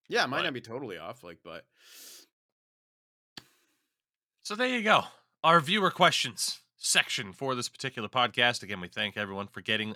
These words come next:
Speaker 2: those in. As talked about, though, it is our first show of a new month, and as we like to do, we are gonna go through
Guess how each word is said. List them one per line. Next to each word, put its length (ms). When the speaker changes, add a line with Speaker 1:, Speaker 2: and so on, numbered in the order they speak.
Speaker 2:
those 480
in. 380
As 240
talked 300
about, 240
though, 220
it 140
is 140
our 120
first 260
show 180
of 100
a 40
new 140
month, 340
and 100
as 240
we 80
like 220
to 60
do, 280
we 200
are 80
gonna 200
go 320
through 580